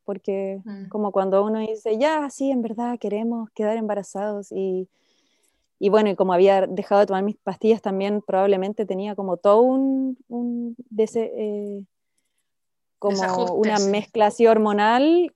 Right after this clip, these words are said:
Speaker 1: que,
Speaker 2: Mm.
Speaker 1: claro, no me llegaba mi menstruación y como que t-, cada mes yo así como, "Ay, me voy a hacer un test", y como eso me creaba mucha ansiedad.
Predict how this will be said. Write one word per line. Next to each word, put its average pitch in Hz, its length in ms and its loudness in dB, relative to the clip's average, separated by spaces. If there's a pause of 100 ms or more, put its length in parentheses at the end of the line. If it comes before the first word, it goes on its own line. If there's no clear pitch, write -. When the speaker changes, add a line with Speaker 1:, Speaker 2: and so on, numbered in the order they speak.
Speaker 1:
que, 196 540 2
Speaker 2:
Mm. - 60 -10
Speaker 1:
claro, 190 160 4
no 170 80 -2
me 190 100 -2
llegaba 190 380 2
mi 190 240 -6
menstruación 254 960 0
y 220 320 -2
como 190 260 -6
que 180 240 -2
t-, - 140 -4
cada 240 240 6
mes 247 260 4
yo 233 100 2
así 226 200 -2
como, 220 260 2
"Ay, 262 100 4
me 269 80 4
voy 269 100 6
a - 20 6
hacer 233 160 2
un 233 120 0
test", 240 380 2
y 202 60 2
como 196 260 -4
eso 196 200 -2
me 190 120 -2
creaba 180 240 2
mucha 202 320 0
ansiedad. 190 400 -4